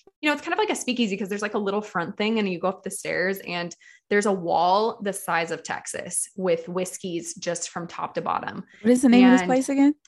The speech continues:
Speaker 1: the Multnomah Whiskey Library in
Speaker 2: Okay.
Speaker 1: Portland, Oregon. It's just right
Speaker 2: Got you.
Speaker 1: downtown. And so that's, that's definitely, and they have, like, whiskey flights, they have steak, they have everything you could ever think of. And,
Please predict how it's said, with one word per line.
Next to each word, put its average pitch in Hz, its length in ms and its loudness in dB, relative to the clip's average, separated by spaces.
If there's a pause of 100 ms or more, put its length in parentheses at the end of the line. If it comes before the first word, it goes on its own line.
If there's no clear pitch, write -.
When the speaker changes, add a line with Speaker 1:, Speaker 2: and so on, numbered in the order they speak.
(160)
Speaker 1:
the 190 100 -4
Multnomah 190 640 0
Whiskey 196 320 -2
Library 143 680 -2
in 180 120 -8
Speaker 2:
Okay. 170 100 -4
Speaker 1:
Portland, 165 300 -2
Oregon. 151 280 -6
It's 180 120 -8
just 180 160 -8
right 170 280 -2
Speaker 2:
Got 147 140 -4
you. 170 80 -2
Speaker 1:
downtown. 151 420 -4 (1040)
And 196 380 -4 (560)
so 208 180 0
that's, 214 320 2 (100)
that's 208 260 -2
definitely, 202 440 -2
and 220 160 -2
they 208 60 0
have, 180 160 -2
like, 170 220 -8
whiskey 220 320 2
flights, 190 480 -4
they 185 100 -8
have 180 220 -8
steak, 180 580 -4 (300)
they 180 80 -4
have 175 100 -6
everything 180 340 -4
you 180 80 -4
could 180 120 -2
ever 170 120 -4
think 175 220 -8
of. 170 120 -2 (600)
And, 180 580 -2